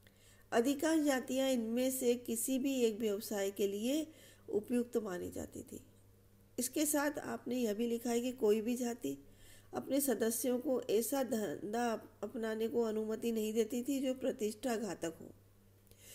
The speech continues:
घुरे ने उदाहरण दिया कि जन्मजात ब्राह्मण के अतिरिक्त कोई भी व्यक्ति पुरोहित का कार्य करने की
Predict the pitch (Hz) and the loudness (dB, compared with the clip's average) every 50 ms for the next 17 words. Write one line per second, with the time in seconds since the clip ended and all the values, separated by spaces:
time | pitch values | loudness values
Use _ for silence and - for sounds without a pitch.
0 | - - - - - 208 233 285 247 262 277 269 285 277 269 240 226 226 226 220 | -20 -20 -14 -8 -2 2 4 6 6 6 6 4 2 2 2 0 0 0 0 0
1 | 226 247 254 247 247 247 240 247 240 240 240 247 - - 196 196 202 214 214 240 | 2 0 0 0 -2 0 0 0 0 -2 -2 -4 -2 -2 -2 -2 -2 -2 0 0
2 | 240 233 226 277 220 220 214 214 208 214 220 233 233 214 - - 233 214 233 - | 0 0 -2 -2 -4 -4 -4 -4 -4 -6 -4 -4 -4 -4 -4 -2 -4 -4 -4 -4
3 | - 254 240 - - 233 214 220 214 233 254 240 240 220 226 - 240 240 - 208 | -4 -6 -6 -2 2 4 4 4 4 2 0 2 0 0 -2 -2 -6 -4 -2 0
4 | 190 190 190 185 - - 208 202 208 - 202 190 196 196 196 202 196 190 196 233 | 0 0 0 -2 -2 -4 -4 -4 -4 -4 -4 -2 -2 -2 -2 -2 -4 -4 -4 -6
5 | 226 - 269 302 302 | -8 -6 -8 -8 -8